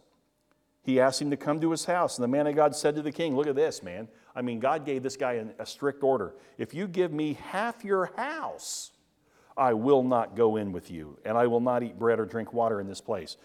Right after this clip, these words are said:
For so it was commanded me by the word of the Lord, you shall neither eat bread nor drink water nor return by the way that you,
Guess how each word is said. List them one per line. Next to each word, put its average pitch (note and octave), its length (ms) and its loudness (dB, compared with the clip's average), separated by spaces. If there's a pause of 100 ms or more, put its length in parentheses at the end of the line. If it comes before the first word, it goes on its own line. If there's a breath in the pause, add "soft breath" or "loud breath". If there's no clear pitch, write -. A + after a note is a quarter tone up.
(260 loud breath)
For C3 240 4
so F#3+ 340 6
it G3+ 100 4
was C#3+ 140 -4
commanded C3+ 1040 0
me G2+ 240 -6
by B2 240 2
the A#2 120 4
word D#3 480 2
of F3+ 140 -2
the B2+ 100 2
Lord, A#2+ 640 2 (480 soft breath)
you D3+ 240 0
shall B2 280 2
neither G#2+ 540 -2
eat F3+ 240 -8
bread D#3+ 300 0
nor A#2 180 0
drink B2+ 340 -4
water D3 280 6
nor B2 160 0
return C#3 480 -2
by B2 120 2
the A2 80 0
way B2 240 2
that A#2+ 200 -2
you, A2+ 140 -6